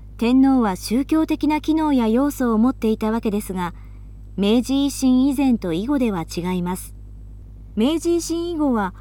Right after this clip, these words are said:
多くの国民が天皇に対する宗教的な崇敬を持つことが目指され、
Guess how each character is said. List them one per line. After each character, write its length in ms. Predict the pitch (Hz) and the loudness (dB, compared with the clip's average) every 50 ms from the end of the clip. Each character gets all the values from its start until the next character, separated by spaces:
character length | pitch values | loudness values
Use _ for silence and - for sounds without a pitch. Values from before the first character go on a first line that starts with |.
| - - - - - | -18 -20 -20 -8 -2
多 180 | 214 294 359 359 | 0 0 0 0
く 160 | - 330 311 | 0 0 2
の 140 | 285 269 254 | 2 2 2
国 280 | 240 226 - 262 254 | 0 -2 0 2 2
民 220 | 247 254 247 240 233 | 4 4 6 4 4
が 180 | 233 220 220 | 4 2 0
天 320 | 220 - - 208 247 277 294 | -2 -4 -2 0 2 2 2
皇 140 | 320 320 | 2 4
に 140 | 311 269 247 | 4 4 4
対 220 | - 240 233 233 226 | 2 0 -2 -2 -2
す 120 | - 240 | -2 -2
る 140 | 202 202 175 | -2 -2 -2
宗 280 | - - - 214 254 | -4 -2 -2 0 0
教 200 | 247 - 294 294 | 0 2 0 0
的 220 | 285 302 277 - 262 | 0 -2 -2 0 0
な 120 | 277 277 | 0 0
崇 240 | 254 - - 262 269 | 0 -2 -2 -2 -2
敬 220 | - - 285 277 | 0 0 0 2
を 40 | 277 | 2
持 140 | 269 277 285 | 2 2 2
つ 80 | - - | -2 -4
こ 120 | - 226 | -8 -6
と 100 | 220 226 | -4 -4
が 140 | 202 196 185 | -4 -4 -4
目 80 | 165 156 | -4 -6
指 180 | 151 180 190 | -6 -6 -6
さ 140 | 190 208 208 | -6 -6 -6
れ、 160 | 190 175 - | -4 -6 -8